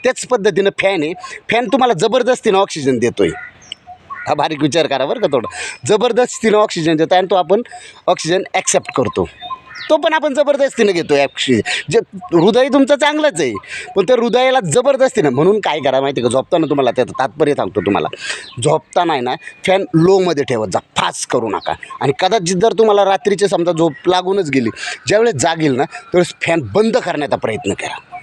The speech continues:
तुम्हाला वाटते गरम होते, ठीक आहे जरा होऊ द्या, परत गरम झालं का पुन्हा फॅन लावा, परत पुन्हा कोणतरी करतंय, गरम झाल्यावर तर उठतंय, कोणतरी चालू करतंय. मी तेच करतो बरं का. मी झोपल्यानंतर सगळे झोपले का,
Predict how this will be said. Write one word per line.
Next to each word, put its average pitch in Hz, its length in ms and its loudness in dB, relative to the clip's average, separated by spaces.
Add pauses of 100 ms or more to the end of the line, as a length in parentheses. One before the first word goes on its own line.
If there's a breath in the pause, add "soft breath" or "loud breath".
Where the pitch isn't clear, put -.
(420)
तुम्हाला 185 200 2
वाटते 185 280 2
गरम 180 240 0
होते, 175 300 0
ठीक - 400 -6
आहे 196 60 4
जरा 170 180 2 (240)
होऊ 196 140 4
द्या, 180 140 2 (240)
परत 220 140 2 (180)
गरम 226 180 2
झालं 190 180 2
का 202 80 0
पुन्हा 240 340 2
फॅन 160 140 2
लावा, 127 240 0 (640 loud breath)
परत 254 120 2 (460)
पुन्हा 240 200 4
कोणतरी 254 440 2
करतंय, 254 340 2
गरम 240 300 2
झाल्यावर 185 280 0
तर 202 100 2
उठतंय, 226 320 2
कोणतरी 208 360 0
चालू 185 240 2
करतंय. 139 320 2 (280 loud breath)
मी 247 160 4
तेच 285 260 0
करतो 185 280 2
बरं 202 140 2
का. 156 100 2 (300 loud breath)
मी 226 140 4
झोपल्यानंतर 196 640 2
सगळे 190 320 0
झोपले 185 400 2
का, 151 160 2